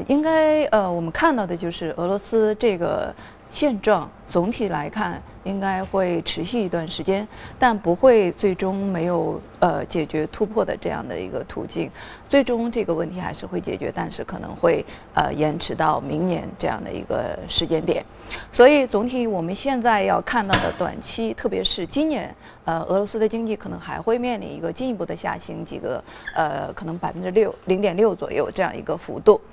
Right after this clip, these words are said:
呃，这是一个市场普遍的一个预期。呃，而且就是刚才提到的这些对它不利的困境，也是短期内会焦灼的一个状态。呃，首先就是说，因为，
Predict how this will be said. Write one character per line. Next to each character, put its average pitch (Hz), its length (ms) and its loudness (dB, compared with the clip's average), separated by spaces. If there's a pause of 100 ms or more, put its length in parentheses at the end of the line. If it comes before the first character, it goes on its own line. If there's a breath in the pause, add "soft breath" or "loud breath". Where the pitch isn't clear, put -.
(240 loud breath)
呃， 156 260 2
这 190 120 -2
是 180 180 -8
一 156 120 -6
个 175 400 -2
市 190 160 -8
场 175 240 -12
普 165 80 -6
遍 220 140 4
的 226 60 -2
一 185 80 -4
个 170 120 -6
预 190 180 -2
期。 233 320 -8 (360 loud breath)
呃， 180 240 -2
而 220 180 0
且 240 220 0
就 202 120 -4
是 196 100 -8
刚 254 200 0
才 240 120 -2
提 - 180 -6
到 208 180 0
的 175 180 -2
这 185 180 -6
些 180 380 -2
对 208 140 -2
它 202 160 -4
不 180 180 -6
利 247 160 2
的 196 180 0
困 202 300 -4
境， 190 220 -4 (320 loud breath)
也 175 200 2
是 - 380 -2 (240)
短 165 240 0
期 - 200 -10
内 190 180 -4
会 175 400 -4
焦 196 220 2
灼 175 220 -4
的 117 120 -6
一 110 100 -8
个 139 140 -4
状 190 260 -6
态。 - 240 -10 (440 loud breath)
呃， 170 360 -2
首 180 220 -2
先 302 260 -2
就 311 100 -2
是 208 200 -6
说， 185 260 -6
因 196 180 0
为， 220 280 4